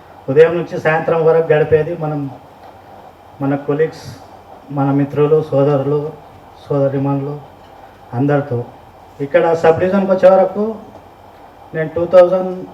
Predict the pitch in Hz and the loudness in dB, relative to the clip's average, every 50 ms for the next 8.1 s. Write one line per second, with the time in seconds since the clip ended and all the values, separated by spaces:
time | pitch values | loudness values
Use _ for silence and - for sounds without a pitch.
0 | - - - - - - - - - 165 156 - 190 180 190 214 208 196 - 185 | -20 -20 -20 -20 -20 -20 -12 -2 -2 -2 0 0 -2 -2 0 0 0 2 6 6
1 | 185 185 190 196 196 208 208 202 - 185 180 - - 160 147 165 175 170 185 180 | 6 6 4 0 0 2 0 2 2 2 2 2 2 0 0 0 -2 0 0 0
2 | 175 175 165 160 160 160 160 156 143 135 139 143 139 135 175 160 170 175 175 175 | 2 2 2 2 0 -2 -4 -4 -6 -6 -6 -6 -4 -2 -2 -2 -2 -2 -4 -2
3 | 175 175 180 170 151 143 143 - - - - - - - - - - - - - | -4 -4 -6 -4 -6 -8 -8 -12 -18 -20 -20 -20 -20 -20 -20 -20 -20 -20 -20 -20
4 | - - - - 151 160 151 - - 180 175 180 185 185 185 185 175 170 160 165 | -20 -20 -16 -10 -8 -8 -4 4 4 4 4 4 0 -2 -2 0 2 2 2 4
5 | 175 180 175 180 175 170 170 202 214 202 196 196 196 - - - - - - - | 4 4 4 2 2 0 0 0 0 0 0 -2 -4 -8 -12 -20 -20 -20 -20 -18
6 | - - 139 131 139 147 151 170 180 180 175 175 165 160 160 175 175 160 165 165 | -10 -6 -2 0 2 2 2 2 0 0 0 0 -2 0 4 6 6 6 6 4
7 | 165 170 165 170 180 180 180 170 160 147 143 147 160 151 - 160 160 156 147 131 | 2 2 2 2 2 2 2 0 -2 -2 0 0 0 -2 -2 -6 -4 -4 -4 -6
8 | 117 113 | -8 -10